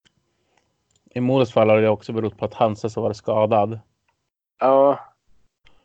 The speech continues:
Speaker 2: I Timrås
Speaker 1: Eh.
Speaker 2: fall tro-, tror jag det beror på att man hoppas att Brattström ska kunna stå så många matcher som möjligt.
Speaker 1: Mm.
Speaker 2: För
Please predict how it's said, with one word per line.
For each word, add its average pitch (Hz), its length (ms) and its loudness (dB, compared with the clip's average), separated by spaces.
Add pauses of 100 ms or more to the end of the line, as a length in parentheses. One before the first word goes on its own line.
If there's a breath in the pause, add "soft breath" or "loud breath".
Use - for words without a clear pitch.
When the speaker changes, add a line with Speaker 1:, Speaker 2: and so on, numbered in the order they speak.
(320)
Speaker 2:
I 123 100 -12
Timrås 135 480 2
Speaker 1:
Eh. - 40 -16
Speaker 2:
fall 127 220 2
tro-, - 380 -6
tror 127 180 0
jag 123 160 4
det 117 80 0
beror 117 240 -6
på - 140 -8
att 110 120 -8
man 110 140 -8
hoppas 113 440 -4
att 101 140 -6 (840 loud breath)
Brattström 117 520 -4
ska 107 160 -8
kunna 104 240 -6
stå 104 300 -4
så 107 140 -8
många 104 260 -4
matcher 101 380 -6
som 101 220 -8
möjligt. 104 560 -4 (280)
Speaker 1:
Mm. 107 300 -12 (1160)
Speaker 2:
För 120 80 2